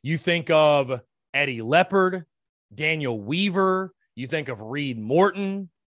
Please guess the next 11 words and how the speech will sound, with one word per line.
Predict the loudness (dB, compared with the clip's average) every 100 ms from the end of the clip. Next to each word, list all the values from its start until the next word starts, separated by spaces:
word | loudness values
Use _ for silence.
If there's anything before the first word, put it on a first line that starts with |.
| _ _ _
right? | 2 4 2 -4 _ _ _ _ _ _
You | -6
think | -4 -4
of | -4 -8
Jay | -6 -6
Wooten, | -4 2 4 4 2 -4 -4
you | -4 -4
think | -4 -2
of |
Adam | 0 0 -2
Yates | -6 0 0 0 -4 -12 -12 -12